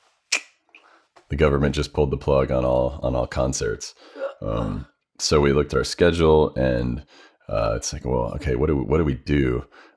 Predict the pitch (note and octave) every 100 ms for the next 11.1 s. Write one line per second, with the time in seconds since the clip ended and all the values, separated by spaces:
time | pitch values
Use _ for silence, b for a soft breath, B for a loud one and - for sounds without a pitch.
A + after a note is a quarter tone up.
0 | A#1 A1+ A1 G#1 A1+ D2 _ _ _ _
1 | _ _ _ _ _ E2+ D#2+ D#2+ D2 -
2 | - - G2+ G2+ F2+ F2+ E2+ D#2 - -
3 | - G2 F2+ D#2+ C#2 D2+ - E2+ D#2+ G2
4 | G2+ G#2 G2+ - - - E2 E2 E2 D#2
5 | D#2 D2 D2+ D2+ D2 D2 - - D#2+ D2+
6 | C#2+ C#2 C#2+ b b b b b _ C#2+
7 | C2+ C2+ E2+ F#2 B1 - - b b b
8 | b _ C2 B1+ B1 B1 A#1+ D2+ - -
9 | - D#2+ D#2 D2+ C2+ - E2+ F2 - F2+
10 | E2+ E2 D#2 - D2 C#2+ D2 C#2+ B1 -
11 | -